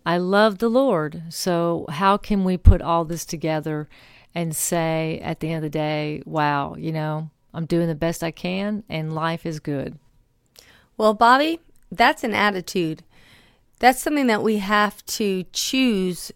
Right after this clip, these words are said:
Speaker 2: to do daily. It reminds me of Joshua when he said at the end of his book,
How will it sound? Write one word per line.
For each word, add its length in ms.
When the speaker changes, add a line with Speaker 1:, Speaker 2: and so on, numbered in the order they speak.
Speaker 2:
to 120
do 220
daily. 580
It 220
reminds 360
me 120
of 80
Joshua 580
when 140
he 80
said 340
at 140
the 140
end 140
of 100
his 280
book, 380